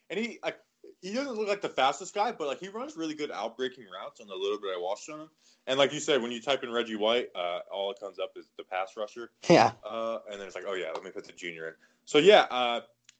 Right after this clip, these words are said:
Speaker 1: he's definitely a guy who I can see making the practice squad. And then, you know, injuries happen at receiver. I guess inevitable. And, you know, maybe getting a little bit of playing time. I mean, we see it every year where,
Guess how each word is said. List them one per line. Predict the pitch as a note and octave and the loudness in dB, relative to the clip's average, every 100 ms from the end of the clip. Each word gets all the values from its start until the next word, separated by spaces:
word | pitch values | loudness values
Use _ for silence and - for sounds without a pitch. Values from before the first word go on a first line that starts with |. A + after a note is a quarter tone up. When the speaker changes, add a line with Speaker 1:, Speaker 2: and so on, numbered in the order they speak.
| _ _ | _ _
Speaker 1:
he's | F#3 G#3+ | -6 0
definitely | F#3+ G#3 G#3 F#3 | 6 6 6 0
a | |
guy | E3 E3 | 2 2
who | D#3 D3+ | 0 -2
I | C#3 | -4
can | |
see | C3 D#3+ | -6 -12
making | B2 B2+ B2 | -8 -8 -10
the | G#2+ | -12
practice | A2 G#2+ B2+ | -8 -8 -10
squad. | - D3+ E3 E3 _ _ - | -12 -6 -6 -6 _ _ -12
And | G#2 G#2 | -10 -8
then, | A2 G2+ | -10 -10
you | A#2+ | -12
know, | G2 F#2 - - | -10 -12 -14 -12
injuries | C#3+ C3 B2 | -10 -6 -6
happen | A#2 A2+ G#2+ | -2 -2 -4
at | F#2 | -10
receiver. | F#2 - G#2+ E2+ E2 _ _ - | -10 -8 -10 -10 -14 _ _ -12
I | F2+ | -10
guess | E2+ | -10
inevitable. | - G2+ F#2+ F2+ E2 F2+ - _ _ | -8 -4 -4 -4 -4 -6 -8 _ _
And, | G2 G2+ A#2 | -8 -6 -4
you | C#3 | -2
know, | B2 C#3+ | -2 -2
maybe | A#2+ B2+ | -2 0
getting | C3 B2 | -2 0
a | |
little | B2 B2 | -2 -2
bit | G#2+ | -4
of | |
playing | - A#2 A2 | -6 -10 -10
time. | F2 | -12
I | E2+ | -12
mean, | E2+ | -8
we | G#2 | -4
see | A2+ G2+ | 0 0
it | - | 0
every | G2+ F#2 F2+ | -2 -2 -2
year | F#2 D#2+ D#2 | 0 0 -2
where, | D#2+ | -4